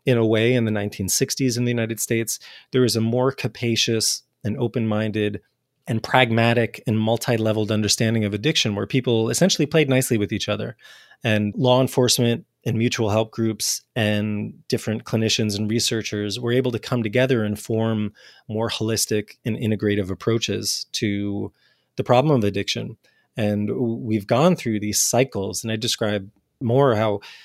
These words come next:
societies tend to reach for these one-size-fits-all knee-jerk responses, like a prohibitionist crackdown, or as if science will save us. But in these windows where we can bring these different responses together and form an actual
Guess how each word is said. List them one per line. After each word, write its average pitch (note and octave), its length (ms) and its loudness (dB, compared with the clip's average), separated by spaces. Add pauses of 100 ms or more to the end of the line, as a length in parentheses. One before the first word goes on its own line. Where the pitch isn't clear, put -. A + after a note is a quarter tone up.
(140)
societies B2 560 2
tend A#2+ 180 0
to G#2+ 80 0
reach A#2 240 0
for A2 120 -2
these G#2 180 -2
one-size-fits-all A2+ 880 0
knee-jerk A2 560 0
responses, G#2 680 -2
like - 140 -8
a A2+ 40 -8
prohibitionist G#2+ 640 0
crackdown, G2 680 -4
or G2+ 160 -8 (320)
as G2+ 160 -2
if G2 100 0
science G2+ 440 0
will G#2+ 80 -6
save G#2 320 -2
us. G#2 220 -6
But A2 200 -6 (260)
in A#2+ 120 4
these A2+ 180 2
windows C#3 440 2
where G#2 160 0
we G#2 120 -2
can G2+ 200 -6
bring D#3 280 0
these C#3 160 -2
different A#2 300 -6
responses G#2 500 -4
together G#2 580 -2 (340)
and G#2+ 120 -8
form B2+ 300 0
an G#2+ 140 -4
actual A2 680 -2